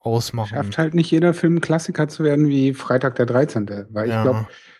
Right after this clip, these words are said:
Speaker 2: Freitag der Dreizehnte ist so diese, dieses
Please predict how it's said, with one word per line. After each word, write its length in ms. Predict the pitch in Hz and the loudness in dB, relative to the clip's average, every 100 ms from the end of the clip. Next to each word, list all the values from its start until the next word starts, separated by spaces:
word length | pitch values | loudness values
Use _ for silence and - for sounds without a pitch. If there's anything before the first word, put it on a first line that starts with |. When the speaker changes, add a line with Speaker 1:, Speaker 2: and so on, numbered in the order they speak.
| _ | _
Speaker 2:
Freitag 600 | - - 139 185 170 - | -20 0 2 2 -2 0
der 120 | 156 | 2
Dreizehnte 580 | 131 123 170 - 202 190 | 2 2 0 0 -2 0
ist 180 | 180 175 | -2 -2
so 100 | 170 | -6
diese, 540 | 156 156 147 143 127 - _ _ _ _ _ _ | -4 -4 0 0 -2 -8 _ _ _ _ _ _
dieses 260 | - 135 127 | -4 -4 -4